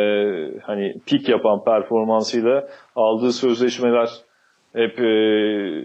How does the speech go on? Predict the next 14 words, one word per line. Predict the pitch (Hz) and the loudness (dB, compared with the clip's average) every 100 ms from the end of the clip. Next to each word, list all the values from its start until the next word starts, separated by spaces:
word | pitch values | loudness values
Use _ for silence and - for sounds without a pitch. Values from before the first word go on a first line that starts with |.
| 85 | -2
yani | 107 101 | -2 2
birer | 117 120 | 2 4
yıllık | 120 104 101 107 | 2 0 0 0
aldığı | 98 101 | 0 -2
sözleşmeler, | 98 107 98 104 101 - 107 104 104 - _ _ _ - | -6 -6 -6 -8 -10 -6 -2 0 0 -4 _ _ _ -6
e, | 113 - 202 202 | 0 2 2 2
gündemi | 196 202 202 196 104 | 0 -2 0 0 -2
meşgul | 196 - - 101 | -4 -6 -4 -2
etti. | 98 - 180 185 - - - - - - - | -2 -2 -6 -6 -12 -20 -20 -20 -20 -20 0
E, | 131 123 123 | 4 6 6
o | 131 | 4
yüzden | 135 147 151 | 4 2 2
ben, | 151 151 | 2 0
e, | - | 2